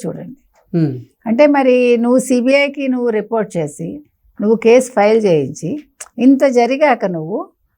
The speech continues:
Speaker 1: మధ్యవర్తులు నీకు మాట్లాడితే వచ్చి నీతోటి విజయసాయి రెడ్డి తరఫున, నువ్వు ఎట్లా ఒప్పుకుంటావు?
Speaker 2: Hmm.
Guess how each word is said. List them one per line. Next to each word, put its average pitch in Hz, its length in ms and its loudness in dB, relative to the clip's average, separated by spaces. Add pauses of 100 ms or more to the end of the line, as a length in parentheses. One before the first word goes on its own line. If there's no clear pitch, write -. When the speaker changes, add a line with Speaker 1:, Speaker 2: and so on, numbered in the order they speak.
(100)
Speaker 1:
మధ్యవర్తులు 269 560 2
నీకు 254 300 2 (460)
మాట్లాడితే 214 600 2
వచ్చి 180 280 -2
నీతోటి 165 640 -4 (400)
విజయసాయి 226 460 4
రెడ్డి 165 200 0
తరఫున, 165 420 -6 (560)
నువ్వు 269 100 4
ఎట్లా 285 240 2
ఒప్పుకుంటావు? 220 680 0 (1400)
Speaker 2:
Hmm. 143 220 -4